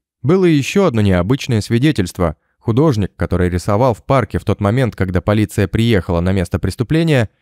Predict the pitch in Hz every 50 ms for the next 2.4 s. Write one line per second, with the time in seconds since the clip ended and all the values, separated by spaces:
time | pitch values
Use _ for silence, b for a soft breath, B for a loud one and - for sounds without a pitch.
0 | _ _ _ _ - 107 104 135 170 165 180 170 135 - - 139 139 135 131 123
1 | 120 120 113 110 104 104 104 101 98 110 113 104 95 - - 110 104 107 110 117
2 | 110 95 87 - 85 80 -